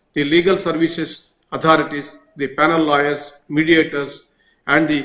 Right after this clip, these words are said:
paralegal volunteers for showing immense flexibility and determination for the cause of justice even during such difficult times. Every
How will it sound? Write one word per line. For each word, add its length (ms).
paralegal 500
volunteers 580
for 160
showing 540
immense 440
flexibility 720
and 120
determination 800
for 120
the 340
cause 260
of 180
justice 460
even 240
during 340
such 280
difficult 460
times. 480
Every 440